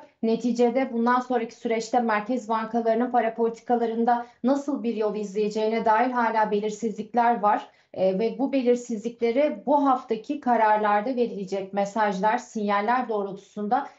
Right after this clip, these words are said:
belki bir nebze de olsa azaltabileceklerini değerlendiriyoruz. Dolayısıyla hem içeride hem de dışarıda önemli bir haftaya başlamış bulunmaktayız. Şimdi Borsa İstanbul tarafına geçecek olursam,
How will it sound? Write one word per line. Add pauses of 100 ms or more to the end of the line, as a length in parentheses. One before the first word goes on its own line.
(120)
belki
bir
nebze
de
olsa
azaltabileceklerini
değerlendiriyoruz. (240)
Dolayısıyla
hem
içeride
hem
de
dışarıda (180)
önemli
bir
haftaya
başlamış
bulunmaktayız. (200)
Şimdi
Borsa
İstanbul
tarafına
geçecek
olursam,